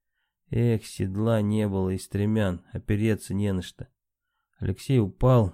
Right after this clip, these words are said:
моголы навалились по два человека на каждую руку и ногу,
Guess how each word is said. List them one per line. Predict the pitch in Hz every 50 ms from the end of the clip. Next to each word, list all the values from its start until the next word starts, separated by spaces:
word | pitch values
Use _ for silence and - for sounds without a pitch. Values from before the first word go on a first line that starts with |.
| -
моголы | - - 104 107 107 120 131 131 120 113
навалились | 110 107 107 110 113 117 120 120 110 104 104 - - _ _ _
по | _ 104 104
два | 101 110 117 117 110
человека | - - 104 104 110 110 110 - -
на | 104 104 101
каждую | - 113 107 104 98 98 101 104
руку | 107 123 127 123 127 - 98 95 - _ _ _
и | 95
ногу, | 92 95 107 123 127 120 110 101 98 -